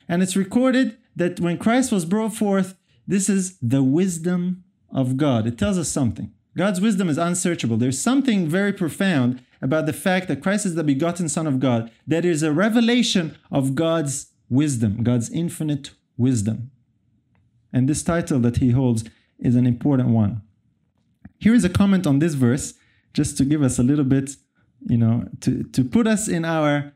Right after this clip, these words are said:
in our place, to, so to speak, to help us realize that there is a lot more here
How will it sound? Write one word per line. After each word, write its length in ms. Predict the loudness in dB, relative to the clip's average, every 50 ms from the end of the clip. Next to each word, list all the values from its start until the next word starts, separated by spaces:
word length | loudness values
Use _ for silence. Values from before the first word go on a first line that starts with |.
| _ -6
in 120 | -2 -2
our 160 | 0 0 -2
place, 400 | -2 -2 -2 -2 -2 -2 -4 -4
to, 260 | -4 -2 -2 -2 -4 -6
so 220 | -6 -4 -2 0
to 80 | 0 -2
speak, 420 | -2 -2 -2 0 0 0 -2 -4
to 120 | -4 -4 -2
help 200 | -2 -2 -2 -2
us 280 | -4 -4 -6 -8 -14 _ -4
realize 580 | -2 0 0 2 2 2 2 2 2 0 0 0
that 240 | -2 -2 -2 -6 -14 _ _ _ _ _ _ -2
there 100 | 0 0
is 100 | 2 0
a 60 | 0
lot 300 | 2 2 0 0 0 -2
more 280 | 0 2 2 2 2
here 520 | 2 2 2 2 2 2 2 0 -2 -4